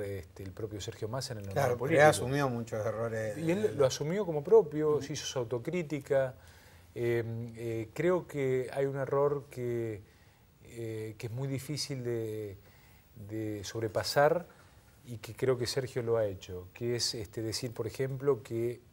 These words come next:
Speaker 1: eh, se quedó muy atrapado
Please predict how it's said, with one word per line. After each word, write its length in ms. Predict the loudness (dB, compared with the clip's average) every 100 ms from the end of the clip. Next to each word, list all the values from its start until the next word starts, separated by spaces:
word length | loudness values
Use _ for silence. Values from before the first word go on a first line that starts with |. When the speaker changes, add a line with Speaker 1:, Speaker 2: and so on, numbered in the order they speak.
| -20 -12
Speaker 1:
eh, 460 | -8 -6 -6 -8 -12 -18 -20 -20 -20 -12
se 220 | -8 -6
quedó 240 | -2 -2 -2
muy 400 | -2 -2 2 2
atrapado 720 | 4 2 6 8 8 6